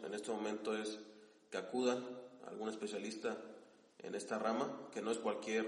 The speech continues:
especialista, no es un especialista en derecho civil ni mercantil, sino un especialista que se dedique totalmente a este rubro, que ha tenido una experiencia, y para no dejarlo así a la buena de Dios, ¿no?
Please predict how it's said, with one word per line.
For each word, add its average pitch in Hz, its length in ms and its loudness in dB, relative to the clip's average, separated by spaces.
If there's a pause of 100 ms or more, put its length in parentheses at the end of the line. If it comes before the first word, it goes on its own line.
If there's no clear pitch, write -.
(140)
especialista, 107 560 -2
no 110 120 2
es 107 160 -2 (560)
un 117 100 2
especialista 110 540 0
en 104 80 2
derecho 104 300 2
civil 104 480 0
ni 107 80 2
mercantil, 101 460 0
sino 101 260 -2 (200)
un 123 120 0
especialista 113 640 2
que - 80 -4
se 107 100 -2
dedique 104 320 -2
totalmente 113 720 2 (420)
a - 80 -4
este 120 160 0
rubro, 120 220 0
que 120 80 4
ha 117 80 4
tenido 113 220 4
una 117 80 4
experiencia, 113 520 2 (800)
y 71 140 0
para 101 180 2
no 113 120 8
dejarlo 110 340 6
así 107 220 2
a 101 100 4 (440)
la 92 60 -4
buena 104 240 4
de 98 140 4
Dios, 101 120 2
¿no? 101 80 0